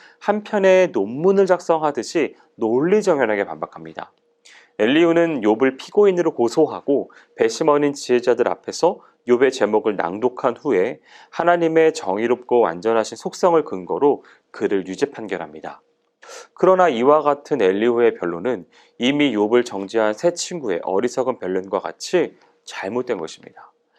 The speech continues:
왜냐하면 엘리후는 욥의 원망조의 탄식을 하나님의 공의에 대한 도전으로 잘못 이해했기 때문입니다. 욥은 결코 하나님의 공의를 부인한 적은 없어요.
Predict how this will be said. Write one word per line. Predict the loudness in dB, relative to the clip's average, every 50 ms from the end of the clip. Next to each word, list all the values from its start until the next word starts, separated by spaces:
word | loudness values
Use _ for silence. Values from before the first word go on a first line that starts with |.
| _ _ -20 -12 _
왜냐하면 | 0 2 4 4 4 4 4 4 4 2 2 2 0 -4 -10 _ -20 -20 _ _
엘리후는 | 2 2 4 4 4 6 6 6 4 2 2
욥의 | 2 2 2 4 4 4 4
원망조의 | 4 4 2 2 2 0 0 0 -2 -4 0 2 2 2
탄식을 | 2 -2 -4 -4 -4 -6 -10 -6 -4 -2 -2 0 -2 -4 -6 -10
하나님의 | -12 -2 0 0 0 2 2 2 2 0 0
공의에 | -2 -6 -6 -4 -2 -2 -2
대한 | 0 0 -2 -2 -2
도전으로 | -4 -8 -6 -2 -2 -2 -2 0 0 0 0 0 -2 -8 _ _ _
잘못 | _ -14 -10 -8 -2 0 0 0 0 -2
이해했기 | -4 -2 -2 -2 -4 -4
때문입니다. | -4 -4 -4 -4 -8 -10 -14 -18 -16 -14 -14 -14 -14 -16 _ _ _ _ _ _ _ _ _ -20 -20 -20 _ _ _
욥은 | -2 0 2 2 2 2
결코 | 2 2 2 2 2 2 4 4 4 4 2 -2 -4
하나님의 | -4 -2 0 0 0 0 0 0 0 -2
공의를 | -2 -6 -6 -4 -4 -6 -6 -8
부인한 | -8 -6 -2 0 0 0 0 -4 -12 -8 -4 -2 -2 0
적은 | -2 -4 -4 -6
없어요. | -8 -8 -12 -18 -20 -20 -20 -20